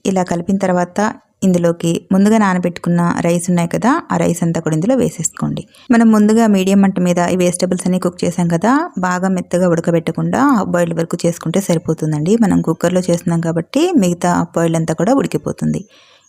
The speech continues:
ఇలా రైస్ అంతా చక్కగా మిక్స్ చేసుకొని ముందుగా ఎసరు పెట్టిన వాటర్ ఉన్నాయి కదా, ఆ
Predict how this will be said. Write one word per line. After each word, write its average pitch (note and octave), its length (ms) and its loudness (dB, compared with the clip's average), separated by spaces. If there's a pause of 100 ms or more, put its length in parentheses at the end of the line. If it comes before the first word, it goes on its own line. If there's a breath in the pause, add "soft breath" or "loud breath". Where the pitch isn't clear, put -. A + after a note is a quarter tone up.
(100)
ఇలా G#3 200 2
రైస్ G3 240 -2
అంతా G#3 220 2 (360)
చక్కగా F3+ 300 -2 (100)
మిక్స్ - 240 -6
చేసుకొని F#3 360 2 (120)
ముందుగా G#3+ 280 2 (100)
ఎసరు F#3+ 260 -4
పెట్టిన F3 280 -4
వాటర్ D#3+ 240 -4
ఉన్నాయి D#3+ 220 -2
కదా, A3 160 0 (260)
ఆ E3 40 0